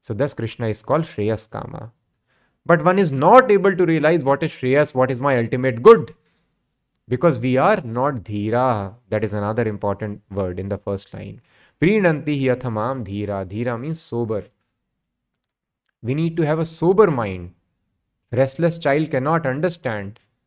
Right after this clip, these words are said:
that simply playing entire day is prayers. It is my immediate good, but ultimate loss. Eating mud is immediate good, but ultimate loss. Foolish child cannot understand that I have to go to school for my ultimate benefit.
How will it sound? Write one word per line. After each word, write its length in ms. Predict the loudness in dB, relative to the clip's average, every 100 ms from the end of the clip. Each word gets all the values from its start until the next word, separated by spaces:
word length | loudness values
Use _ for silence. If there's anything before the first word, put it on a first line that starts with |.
| _ -6
that 180 | -4 -2
simply 320 | -6 -4 -4
playing 320 | -2 -2 -2
entire 460 | -4 -2 2 2 2
day 160 | 0
is 120 | -2 -4
prayers. 460 | 0 4 2 2
It 140 | -4 -4
is 80 |
my 140 | -2 0
immediate 500 | 0 0 2 2 4
good, 160 | 2
but 160 | 4 2
ultimate 460 | 2 0 0 0 4
loss. 580 | 6 6 4 -8 -16 _ _ _ _ _ -2
Eating 360 | 0 2 0
mud 240 | 2 4 4
is 100 | 2
immediate 440 | 0 4 4 4
good, 140 | 2
but 140 | 2 4
ultimate 640 | 2 2 2 2 -2 _ _ _ _ _ _ _ _ _ _ _ _ -4
loss. 640 | 2 4 4 0 -14 -18 _ _ _ -2
Foolish 260 | 0 0
child 220 | 0 0 -2
cannot 320 | 0 0 0
understand 680 | -2 -4 -6 -10 -10 -12 -16 _ _ _ _ _ _
that 120 | -2
I 60 | 0
have 140 | 0
to 80 | -2
go 160 | -2 -2
to 120 | -2
school 340 | -4 2 2
for 180 | 2 -2
my 160 | -2 -4
ultimate 360 | -4 -6 -4
benefit. 520 | -4 -4 -4 -6 -8